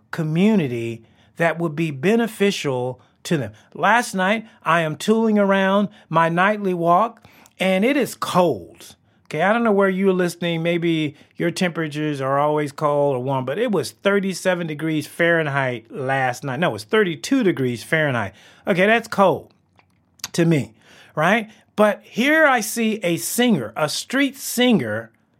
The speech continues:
She is performing on the street in the middle of the pandemic at night,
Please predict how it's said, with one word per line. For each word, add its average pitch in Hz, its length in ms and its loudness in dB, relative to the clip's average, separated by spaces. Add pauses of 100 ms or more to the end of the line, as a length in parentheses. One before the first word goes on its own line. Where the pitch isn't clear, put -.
(240)
She 240 360 -4
is 190 200 2
performing 185 720 2 (100)
on 208 220 4
the 214 100 2
street 160 520 -2 (240)
in 175 140 0
the 170 60 0
middle 220 220 4
of 226 80 2
the 208 60 4
pandemic 160 800 -2
at 220 180 4
night, 143 440 -2